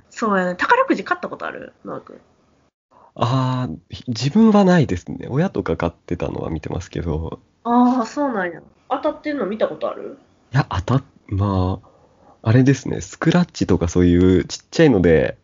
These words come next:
Speaker 2: あの、
Speaker 1: うんうん。
Speaker 2: な-、なんて言うんでしょう。五千円とか一万円とか当たってるのは見てますね。
Speaker 1: あー、いいな。私ね、年末ジャンボ買ったんよ。
Speaker 2: あー、年末ジャンボ買ったんですか？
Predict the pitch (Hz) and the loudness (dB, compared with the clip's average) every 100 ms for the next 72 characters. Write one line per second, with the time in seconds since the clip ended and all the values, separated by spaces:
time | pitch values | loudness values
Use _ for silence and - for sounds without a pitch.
0 | _ - - - _ - 240 - 95 95 | _ -8 -8 -12 _ -6 -6 -4 -4 0
1 | 98 95 64 85 64 - 87 95 107 98 | -2 -2 -6 -6 -10 -8 -4 0 2 4
2 | 101 101 82 80 85 104 98 95 95 90 | 2 0 0 0 2 4 6 6 4 0
3 | 73 92 - 85 80 69 80 - - - | 0 -2 0 0 0 -2 -4 -6 -12 -12
4 | - - - _ _ _ _ _ _ 214 | -14 -16 -16 _ _ _ _ _ _ -2
5 | 214 214 220 214 214 214 202 220 247 208 | 2 2 2 2 2 0 -2 -2 -2 -4
6 | 170 170 160 156 - _ _ _ _ _ | -4 -4 -6 -10 -14 _ _ _ _ _
7 | _ - - 175 170 202 226 226 220 220 | _ -20 -14 -8 -2 0 0 -2 -2 -2
8 | 196 - 208 - 190 151 101 - _ _ | -2 -6 -8 -4 -4 -4 -8 -12 _ _
9 | _ _ 117 123 127 123 110 98 - _ | _ _ 2 2 2 0 -2 -6 -8 _
10 | 104 127 127 - 110 90 - 85 - - | -2 -2 -2 -4 -4 -4 -4 -6 -6 -12